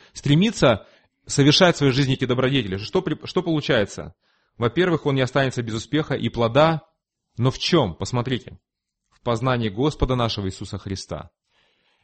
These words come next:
Не успеха в карьере, да,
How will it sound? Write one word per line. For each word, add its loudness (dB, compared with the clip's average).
Не 6
успеха 4
в -16
карьере, 4
да, 0